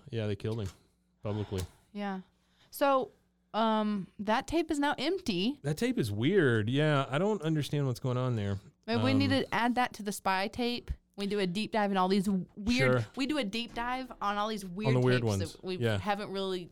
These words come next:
Speaker 1: Yeah.
Speaker 2: listened completely to.
Speaker 1: Yeah, that one's odd. That's our pool tape. Um, hmm.
Speaker 2: Wow.
Speaker 1: Well, I hope
Speaker 2: So
Speaker 1: you
Speaker 2: those
Speaker 1: enjoyed listening to people playing pool once, 'cause
Speaker 2: One
Speaker 1: that's
Speaker 2: time.
Speaker 1: all you get.
Speaker 2: 'Cause they're gone now.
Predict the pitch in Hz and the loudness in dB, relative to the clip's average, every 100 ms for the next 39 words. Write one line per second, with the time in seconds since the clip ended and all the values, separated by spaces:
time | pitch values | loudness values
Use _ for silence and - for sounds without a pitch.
0 | - 113 107 98 196 190 - _ _ 180 | -4 0 0 -2 -6 -10 -20 _ _ -14
1 | - 190 214 202 254 269 104 104 101 95 | -10 -8 -8 -4 -2 -2 -2 -2 -2 -6
2 | - _ _ _ _ _ 104 139 151 135 | -14 _ _ _ _ _ -4 -2 -2 -2
3 | 131 104 107 135 127 147 143 - 104 90 | -2 -2 -4 -4 -4 -2 -2 -2 -2 -4
4 | - _ _ - 101 95 95 92 90 _ | -10 _ _ -6 -4 -2 -4 -6 -8 _
5 | _ - 170 202 233 185 165 - _ _ | _ 0 4 6 4 2 -2 -8 _ _
6 | _ _ _ _ 123 151 143 135 160 240 | _ _ _ _ -2 0 0 0 2 4
7 | 151 302 147 139 135 143 139 117 139 123 | 4 4 4 4 2 2 0 -2 -2 -4
8 | 120 131 117 139 127 120 160 117 - 208 | -2 -2 0 0 0 2 0 -2 -8 0
9 | - 233 277 302 330 156 143 135 165 - | 2 2 0 -4 0 2 2 2 -2 -4
10 | _ _ _ _ 214 208 214 202 262 269 | _ _ _ _ -6 -2 0 2 2 0
11 | 170 147 | -2 -4